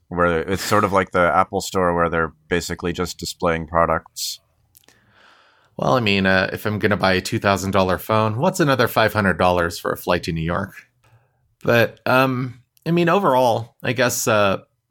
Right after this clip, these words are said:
Speaker 2: part of why we even brought this up is my understanding is that almost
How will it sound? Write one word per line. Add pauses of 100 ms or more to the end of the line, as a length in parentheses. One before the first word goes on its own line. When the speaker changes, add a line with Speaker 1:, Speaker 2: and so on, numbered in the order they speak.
Speaker 2:
part
of
why
we
even
brought
this
up
is (800)
my
understanding
is
that (220)
almost